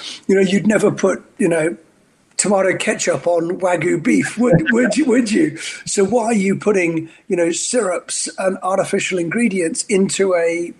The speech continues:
beautifully crafted, delicious, amazing spirit? Um, and for us, it's just about telling that story. And when you, when you say to people, "If three quarters of your drink is the mixer,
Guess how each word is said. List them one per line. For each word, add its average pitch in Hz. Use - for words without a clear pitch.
beautifully 185
crafted, 170
delicious, 170
amazing 170
spirit? -
Um, 208
and -
for 233
us, 330
it's -
just -
about 190
telling 185
that 170
story. 254
And 175
when 240
you, 214
when 208
you 208
say 262
to -
people, 170
"If -
three 262
quarters 208
of 180
your 190
drink 196
is 170
the 175
mixer, 208